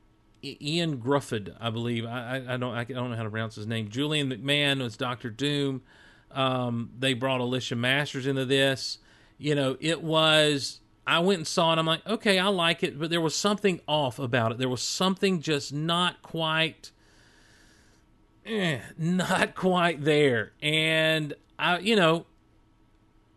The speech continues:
I don't know what it was. I, I still, I think it is as, um, I, I still think it is, as Scott Rifen had said on this very podcast,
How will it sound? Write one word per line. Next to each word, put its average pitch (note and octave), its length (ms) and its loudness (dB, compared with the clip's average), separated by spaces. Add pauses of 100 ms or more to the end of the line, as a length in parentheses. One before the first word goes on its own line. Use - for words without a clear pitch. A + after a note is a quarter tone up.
(420)
I C3+ 100 0
don't E3 140 4
know F3+ 120 6
what F#3 160 6
it F3+ 80 2
was. C#3+ 680 6
I, D3 280 0
I D#3 40 2
still, G3 380 2 (240)
I E3+ 120 2
think F#3+ 280 0
it E3 100 2
is E3 320 0 (100)
as, D#3 760 0
um, C#3+ 520 0 (720)
I, D3+ 200 -6
I - 40 2
still G#3 260 6
think G3 140 6
it E3+ 80 6
is, E3 260 6
as C#3 500 2 (760)
Scott D3 300 -2
Rifen E3 280 4
had C#3 120 -4
said D3 140 2
on C3 140 2
this C#3 160 4
very C3 280 0
podcast, C3+ 720 0